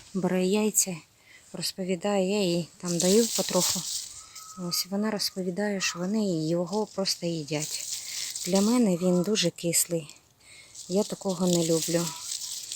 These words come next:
Ще в тому році чоловік горілку на ньому настояв. І вийшло доволі непогано, але дуже концентровано. Довелося її постійно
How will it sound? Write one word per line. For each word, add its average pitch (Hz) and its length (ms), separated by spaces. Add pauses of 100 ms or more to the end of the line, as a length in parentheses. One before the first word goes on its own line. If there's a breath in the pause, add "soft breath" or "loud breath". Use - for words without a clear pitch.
(340)
Ще 208 380
в - 60
тому 202 260
році 208 300
чоловік 196 640 (460 loud breath)
горілку 190 500
на 175 140
ньому 175 300
настояв. 170 760 (1900 loud breath)
І 214 100
вийшло 226 420
доволі 208 360
непогано, 202 720
але 196 340 (560 loud breath)
дуже 190 300
концентровано. 170 1080 (640 loud breath)
Довелося 185 840
її 190 520 (440 loud breath)
постійно 190 520